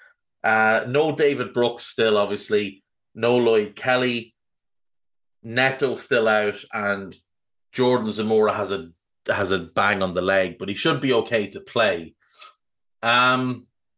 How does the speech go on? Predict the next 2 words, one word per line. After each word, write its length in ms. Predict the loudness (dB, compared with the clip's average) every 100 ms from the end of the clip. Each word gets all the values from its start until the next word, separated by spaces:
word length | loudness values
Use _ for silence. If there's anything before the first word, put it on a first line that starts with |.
| _ _ _ _ _ _ _ _ _ _ _ _ _ _ _ _ _ _ _ _ _ _ _ -8
Lampard 760 | 0 2 2 -2 -2 0 0
has 320 | 0 -2 -2